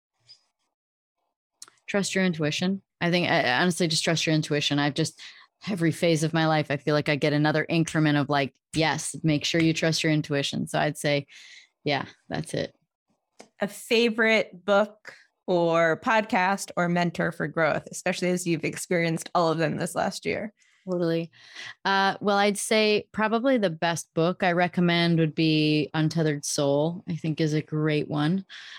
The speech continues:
Speaker 1: And then, uh, as far as growth and, like, stretching yourself, I love Lex Fridman's podcast. He interviews people about, like, consciousness and A I and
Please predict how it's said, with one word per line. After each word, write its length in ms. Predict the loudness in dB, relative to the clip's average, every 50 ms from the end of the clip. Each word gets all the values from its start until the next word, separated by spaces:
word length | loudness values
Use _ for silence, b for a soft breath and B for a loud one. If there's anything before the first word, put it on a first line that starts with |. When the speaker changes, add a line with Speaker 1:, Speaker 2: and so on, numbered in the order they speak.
| B B
Speaker 1:
And 240 | 0 2 4 4 4
then, 580 | 4 2 4 4 4 4 4 4 4 2 2 0 -2
uh, 400 | -2 0 0 0 0 0 0 -2
as 140 | -2 -4 -4
far 220 | -2 0 2 2 2
as 160 | 2 0 -2
growth 500 | -4 0 2 4 4 4 4 2 0 -2
and, 120 | -2 0
like, 160 | 0 0 0
stretching 420 | -2 -4 -2 -2 -2 0 0 2 2
yourself, 400 | 2 2 2 2 2 2 2 0 -2 -2
I 200 | -2 0 2 2
love 360 | 2 2 4 2 2 0 0
Lex 260 | -2 -2 -2 -4 -6 -4
Fridman's 580 | -2 0 2 2 2 2 2 0 -2 -4 -10 -8 -4
podcast. 680 | -4 -4 -2 -2 -2 -2 -2 -2 -2 -4 -6 -8 -12 B B B B B B B 0
He 120 | 2 2
interviews 380 | 4 4 4 4 2 2 2 0
people 360 | 0 -2 -2 0 2 0 0
about, 300 | 2 2 0 0 0 0
like, 280 | 0 0 -2 -2 -4 -8
consciousness 960 | -6 -2 0 0 2 2 2 0 0 0 0 0 2 2 2 0 -2 -2 -2
and 160 | -2 -2 -2 -2
A 260 | -2 0 2 2 2 2
I 380 | 2 2 0 0 0 0 0 0 0 2
and 260 | 2 2 2 0 0